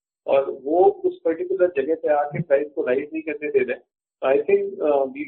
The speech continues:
may see the levels of eighteen ninety, ninety-five in coming days, uh, on, in dollar term।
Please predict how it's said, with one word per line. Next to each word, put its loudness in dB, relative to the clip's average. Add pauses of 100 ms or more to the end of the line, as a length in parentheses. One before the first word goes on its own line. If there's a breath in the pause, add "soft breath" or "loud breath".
may -2
see -4
the 0
levels -2
of -6 (100)
eighteen -10
ninety, -4
ninety-five -2 (420)
in -4
coming -4
days, 4 (580)
uh, -4
on, -4
in 4
dollar 4
term। 2